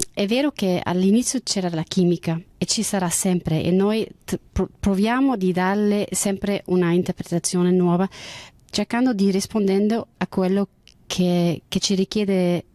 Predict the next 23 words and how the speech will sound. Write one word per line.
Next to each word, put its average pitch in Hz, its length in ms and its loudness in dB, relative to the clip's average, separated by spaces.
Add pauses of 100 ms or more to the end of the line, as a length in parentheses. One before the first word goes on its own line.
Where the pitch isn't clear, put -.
il 175 180 2
mercato. 180 540 -2 (280)
Quindi 202 200 2
non 247 120 2
si 285 160 0
tratta 190 360 0
di 175 120 2
una 214 160 2
ricerca 180 680 -2
che, 180 300 0 (800)
mm, 180 140 2 (180)
trova 208 300 0
qualcosa 180 480 0
e 185 100 2
lo 190 80 2
butta 208 280 0
sul 175 180 0
mercato, 165 640 -2 (420)
ma 208 100 0
si 226 180 -2
tratta 214 400 -2
di 196 260 0
ascoltare 185 880 -2